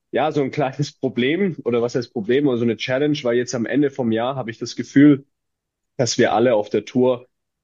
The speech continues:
Einzel oder Doppel, es redet jeder nur noch davon, schaffe ich den Cut fürs Hauptfeld, schaffe ich den Cut für die Quali, Australian Open oder halt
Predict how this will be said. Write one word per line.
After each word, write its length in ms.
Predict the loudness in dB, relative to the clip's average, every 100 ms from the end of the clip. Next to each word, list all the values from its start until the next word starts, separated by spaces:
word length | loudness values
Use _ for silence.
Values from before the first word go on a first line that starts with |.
| -8
Einzel 360 | -4 -2 0 0
oder 80 |
Doppel, 280 | 0 0 0
es 220 | -2 -4
redet 240 | -4 -4 -2
jeder 240 | -2 0
nur 120 | 0
noch 160 | -2 -4
davon, 460 | -4 -4 -2 -4 -4
schaffe 280 | -6 -8
ich 60 | -6
den 140 | -6
Cut 240 | -4 -6 -2
fürs 200 | -4 0
Hauptfeld, 500 | -4 -2 -2 -2 -2 _ _ _ _
schaffe 240 | -4 -2 -2
ich 40 |
den 160 | -2 -2
Cut 240 | -2 -6
für 120 | -4 -4
die 120 | -4
Quali, 420 | -2 0 2 2
Australian 400 | 0 -2 -2 -2
Open 320 | -2 -2 -2
oder 300 | -2 -2 -2
halt 240 | -4 -8